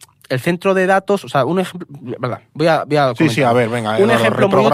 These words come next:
Speaker 1: es
Speaker 2: reprográmate,
Speaker 1: el
Speaker 2: dale
Speaker 1: de
Speaker 2: al
Speaker 1: la,
Speaker 2: reset.
Speaker 1: además nos lo, nos, también nos lo comentaron, el de la carretera. Es decir, una carretera da empleo durante X días a los,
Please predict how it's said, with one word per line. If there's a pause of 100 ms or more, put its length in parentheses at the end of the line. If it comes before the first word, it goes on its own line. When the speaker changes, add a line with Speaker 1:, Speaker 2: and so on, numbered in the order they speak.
(140)
Speaker 1:
es
Speaker 2:
reprográmate,
Speaker 1:
el
Speaker 2:
dale
Speaker 1:
de
Speaker 2:
al
Speaker 1:
la,
Speaker 2:
reset.
Speaker 1:
además
nos
lo,
nos,
también
nos
lo
comentaron,
el
de
la
carretera. (540)
Es
decir,
una
carretera
da
empleo
durante
X
días
a
los,